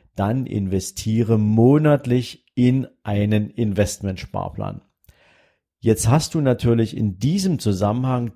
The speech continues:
durch den Coast Average Effekt ja sowieso bei fallenden Märkten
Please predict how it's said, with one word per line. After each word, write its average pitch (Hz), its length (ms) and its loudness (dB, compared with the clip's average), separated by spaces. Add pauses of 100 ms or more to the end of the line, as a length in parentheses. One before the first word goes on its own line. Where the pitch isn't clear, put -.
durch 185 380 4
den 101 320 -2
Coast 110 380 0
Average 127 560 0
Effekt 131 480 0 (240)
ja 127 220 4
sowieso 156 800 4
bei 107 220 2
fallenden 113 720 2
Märkten 107 600 0